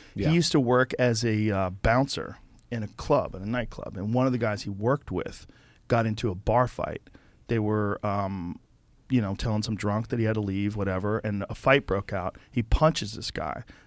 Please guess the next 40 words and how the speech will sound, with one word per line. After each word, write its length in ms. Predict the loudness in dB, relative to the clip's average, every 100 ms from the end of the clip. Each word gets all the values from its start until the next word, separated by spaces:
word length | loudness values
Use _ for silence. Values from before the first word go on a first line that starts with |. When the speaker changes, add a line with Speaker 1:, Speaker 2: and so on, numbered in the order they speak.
| -8
Speaker 2:
The 80 | 0
guy 180 | 2 0
falls 420 | 4 6 6 4
back, 460 | 2 2 0 -4 -10
bangs 480 | -8 2 4 4 2
his 140 | 0
head 140 | 0 0
off 100 | 0
the 100 | -4
ground, 380 | -2 -2 -2 -4 -6
and 200 | -6 0
dead. 360 | 0 0 -6 -16 -20 _ -20 -20 -20 _ -2
And 480 | 0 0 -2 -6 -10 -20 -20 -20 -20 _ _ -20 -6
the 160 | -2
guy 160 | 4 4
wound 200 | 4 2
up 60 | 2
doing 200 | 0 0
time. 460 | 0 0 0 -6 -14 -20 _
Like, 140 | -6 -4
the 100 | -2
bouncer 340 | 0 0 0
wound 200 | -2 -2
up 80 | -2
doing 180 | -4 -4
time 260 | -4 -4 -4
for 100 | -10
that. 240 | -12 -14 -10
Speaker 1:
Yeah, 400 | -2 4 4 4
the, 260 | 2 0
the 300 | 0 -2 -2
philosophers 600 | -2 2 6 6 4 -2
call 180 | 0 0
this 160 | 0 -2
moral 320 | 0 2 0
luck, 460 | 0 -4 -6 -12 -18 _ _ _ -8
right? 280 | -6 -6 -6
Speaker 2:
Mm. 460 | -4 -2 -4 -8
Speaker 1:
It's 160 | -12 -6
like, 440 | -4 -4 -6 -14